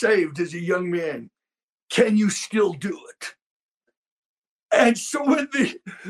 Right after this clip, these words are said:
when the credits were rolling, and the credits were rolling and the bagpipes were playing at the end of that movie,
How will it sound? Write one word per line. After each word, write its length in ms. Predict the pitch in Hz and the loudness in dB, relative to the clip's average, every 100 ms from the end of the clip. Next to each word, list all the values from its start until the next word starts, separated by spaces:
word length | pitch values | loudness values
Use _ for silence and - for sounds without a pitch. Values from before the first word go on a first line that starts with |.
| - | -6
when 320 | 269 277 269 | -2 0 -2
the 420 | 262 233 233 - - | -2 0 -2 -4 -6
credits 540 | - 269 359 359 - | 2 4 4 0 -4
were 260 | 294 269 240 | -2 0 0
rolling, 520 | 254 269 247 - - _ _ _ _ _ _ _ _ _ - | 2 2 0 -4 -14 _ _ _ _ _ _ _ _ _ -2
and 640 | 247 240 226 208 196 202 - | 2 4 2 -2 -2 -4 -4
the 120 | 196 | -10
credits 440 | 208 - 262 285 277 | -8 -4 -4 -4 -8
were 220 | 269 247 | -8 -4
rolling 540 | 262 254 254 247 233 | 2 2 0 -6 -6
and 100 | 202 | -6
the 80 | - | -6
bagpipes 800 | 160 - 262 254 - 233 240 - | -2 -2 -2 -6 -6 -4 -4 -6
were 80 | 220 | -12
playing 420 | - 240 226 208 | -6 -2 -2 -4
at 100 | 208 | -10
the 120 | - | -8
end 140 | 226 233 | -8 -4
of 80 | 233 | 0
that 160 | 233 | 0
movie, 440 | 214 208 151 147 | -2 -10 -12 -20